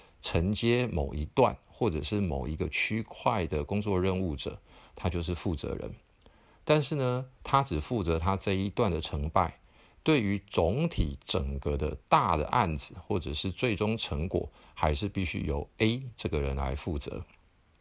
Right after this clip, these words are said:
而 I 就是被告知者，C 就是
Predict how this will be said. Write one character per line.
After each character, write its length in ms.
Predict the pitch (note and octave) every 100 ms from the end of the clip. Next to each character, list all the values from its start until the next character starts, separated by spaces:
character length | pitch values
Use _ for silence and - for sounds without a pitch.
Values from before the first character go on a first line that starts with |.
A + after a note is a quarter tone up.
| _ _ _ - _ - - - -
而 100 | G3+ -
I 320 | - A#2+ C3+ - - -
就 120 | G2
是 200 | - F2+ -
被 180 | A#2+
告 240 | E2 G2+ F2
知 220 | - F2+
者， 220 | - - - _ _ - -
C 400 | - - B2+ C3+ - G2+
就 120 | A2+
是 280 | F#2+ F#2